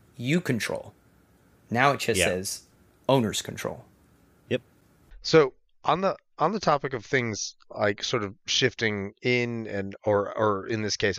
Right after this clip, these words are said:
Speaker 3: out of, uh, popularity as, as we sort of question the idea of whether or not they're, they're as staple-ish as, as we are, we're led to believe.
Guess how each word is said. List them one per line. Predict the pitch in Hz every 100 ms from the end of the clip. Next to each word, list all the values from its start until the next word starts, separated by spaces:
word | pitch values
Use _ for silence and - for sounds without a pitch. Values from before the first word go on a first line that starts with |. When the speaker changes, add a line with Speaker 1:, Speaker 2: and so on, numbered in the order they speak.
| -
Speaker 3:
out | 104 110 - _
of, | 98 95 90 - -
uh, | 92 90 90 92 _ _ _ _ _ _ _ -
popularity | 117 107 110 104 104 98 92 92
as, | 92 90 - - _ 101
as | 92 87 - 135
we | 104 92 92 -
sort | - 95
of | 90 - _ _ _ _ _ _ _ _ _ _
question | - 110 92 -
the | 98 95
idea | 87 98
of | 90 - -
whether | 98 95 95
or | 92
not | 95 95
they're, | 95 90 95 _
they're | 95 92 87
as | 92 -
staple-ish | - 98 95 90 -
as, | 90 - - -
as | 92 90
we | 95
are, | 90
we're | 82 92
led | 90 90
to |
believe. | 90 92 90